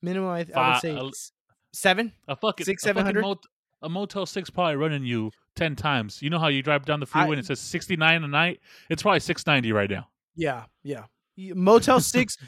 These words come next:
Speaker 1: Motel Six is right now cheapest has to be, like, at least six hundred.
Speaker 2: Yeah.
Speaker 1: Easy. Shout out Luis. He's actually in Arizona.
Speaker 2: Yeah, shout out Luis,
Speaker 1: He,
Speaker 2: uh,
Speaker 1: he's
Speaker 2: at,
Speaker 1: living in
Speaker 2: at
Speaker 1: Arizona.
Speaker 2: Flying with Luis.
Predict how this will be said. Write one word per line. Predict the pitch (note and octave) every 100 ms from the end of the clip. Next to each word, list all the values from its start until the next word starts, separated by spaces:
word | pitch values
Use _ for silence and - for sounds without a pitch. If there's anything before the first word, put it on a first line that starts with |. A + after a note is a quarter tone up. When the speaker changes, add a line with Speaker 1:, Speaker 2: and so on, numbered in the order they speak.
| - _ _
Speaker 1:
Motel | E3+ G3+ A3+
Six | G#3+ A3 G3
is | E3+ D#3+
right | E3+ G3
now | G3+
cheapest | - G3+ F#3 -
has | F3 F3 E3+
to |
be, | D#3+
like, | D#3+ D3+
at | C#3
least | D3 D3 - - _
six | - D3
hundred. | A#2 G#2 - _ _ _ _ _ _ _ _ _ _ _ _ -
Speaker 2:
Yeah. | G#3+ -
Speaker 1:
Easy. | D#3+ A#2+ B2 _ _ _ -
Shout | - B3
out | C#4 G#3
Luis. | A#3 G3+
He's | - G#3
actually | A#3 G#3+ A3
in |
Arizona. | F#3+ F3 E3+ D#3+ C3+ _ _ _ _ _ _ _ - - -
Speaker 2:
Yeah, | C#3+ C3+
shout | E3+ D#3+
out | D#3
Luis, | D3+ D#3+ D#3+
Speaker 1:
He, | G3 F#3+ D#3
Speaker 2:
uh, | C3 A#2 A2+
Speaker 1:
he's |
Speaker 2:
at, | D3 D3 D3
Speaker 1:
living | E3+
in | D#3
Speaker 2:
at | D#3+
Speaker 1:
Arizona. | D3 C#3+ D#3+
Speaker 2:
Flying | D#3+ D#3+
with | C#3+
Luis. | D3+ D3 D#3+ -